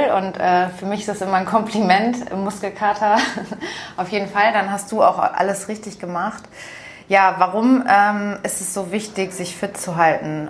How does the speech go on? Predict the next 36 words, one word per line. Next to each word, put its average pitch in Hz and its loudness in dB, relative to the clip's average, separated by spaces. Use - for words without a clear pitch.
Also 170 2
für - -6
mich 202 -2
ist, 185 -4
ähm, 175 2
ja, 190 4
die 185 0
Gesundheit 180 0
mit 180 -6
der 165 4
wichtigste 175 -2
Aspekt - -2
im 160 -8
Leben. 202 -4
Also 170 -4
es 180 -4
ist - -10
ja 175 6
dein, 160 2
dein 165 0
Rückgrat. 196 0
Ohne 185 -2
die 175 -2
Gesundheit 175 0
hat 175 -6
man 165 -4
eigentlich 160 -8
nichts. - 0
Und 180 -4
es, 180 -6
und 175 -2
es - -4
stärkt 202 2
dich 196 -8
natürlich 185 -2
für 170 0